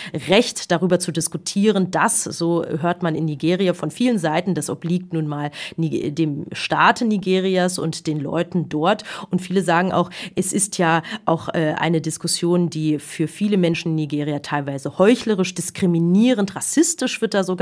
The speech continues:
gesagt, geführt wird. Äh, denn die Benin-Bronzen, so ist die Argumentation, waren ja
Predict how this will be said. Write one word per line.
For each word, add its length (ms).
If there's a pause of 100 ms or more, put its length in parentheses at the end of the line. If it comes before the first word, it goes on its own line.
gesagt, 420
geführt 480
wird. 180 (320)
Äh, 260
denn 380 (120)
die 440 (100)
Benin-Bronzen, 840
so 80
ist 140
die 60
Argumentation, 800
waren 360
ja 240